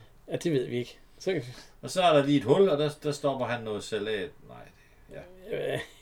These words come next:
Speaker 1: <laughs>
Speaker 2: Det var derfor, han tog indvo-, indvolden ud, og så,
Speaker 1: Og så kaster
Speaker 2: og
Speaker 1: han
Speaker 2: så
Speaker 1: ned.
Speaker 2: bare op i en gryde.
Speaker 1: Så har han en fisk.
Speaker 2: Ja.
Speaker 1: Det er lidt sjovt. For så går han hen til sådan en plakat
Speaker 2: Man kan
Speaker 1: fyldt
Speaker 2: ikke
Speaker 1: med
Speaker 2: se,
Speaker 1: fisk.
Speaker 2: hvad fisk det er.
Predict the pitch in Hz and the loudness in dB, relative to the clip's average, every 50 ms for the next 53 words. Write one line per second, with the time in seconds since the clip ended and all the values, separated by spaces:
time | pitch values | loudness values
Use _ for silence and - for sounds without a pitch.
0 | - - - - - 147 - - 151 - - - 151 - - - - - - - | -20 -10 -2 0 0 0 0 -2 -6 -6 -8 -12 -14 -14 -14 -18 -20 -20 -20 -20
1 | - - - - - - - - - 107 113 127 120 117 113 110 110 101 104 107 | -20 -20 -20 -20 -20 -20 -16 -8 -4 0 2 4 4 4 4 2 2 0 -2 -2
2 | 110 123 131 131 101 101 123 117 127 139 135 127 120 117 110 107 107 123 123 - | -2 -2 -4 -4 -4 -4 -4 -4 -4 -4 -2 -2 -2 -2 -2 -4 -6 -6 -6 -8
3 | - - - 143 139 135 - 160 147 - 185 151 - 170 151 147 - 147 143 143 | -10 -6 -4 -2 -2 0 0 0 2 4 4 6 8 10 10 10 8 6 6 8
4 | 151 147 135 127 123 123 120 123 123 113 101 92 101 104 117 113 - 247 269 277 | 8 8 8 6 6 4 2 0 -2 -6 -4 -4 -4 -4 -2 0 4 6 8 8
5 | 262 220 170 160 247 262 262 - - - - - _ - - - - _ - - | 8 8 8 8 8 6 6 2 -8 -14 -20 -20 _ -20 -20 -20 -20 _ -20 -20
6 | - - - - - - - 190 285 311 294 202 - - - 151 135 120 131 139 | -14 -12 -12 -12 -10 6 10 10 10 12 12 10 10 8 6 2 2 2 2 -2
7 | - - - - - - - - - - - - - - - - - - - 165 | -4 -10 -16 -20 -20 -20 -20 -20 -20 -20 -20 -20 -20 -20 -20 -20 -4 2 4 6
8 | 151 226 226 247 226 208 220 220 175 185 180 202 214 160 175 151 - 196 175 - | 8 10 12 12 12 12 12 10 8 6 4 4 4 4 6 10 12 12 12 12
9 | - 214 - 185 147 - 202 175 151 139 143 139 - 147 165 143 - - 107 101 | 10 8 6 6 6 8 8 8 8 8 6 6 4 2 -2 -2 -2 -4 -2 -2
10 | 107 104 | -2 -4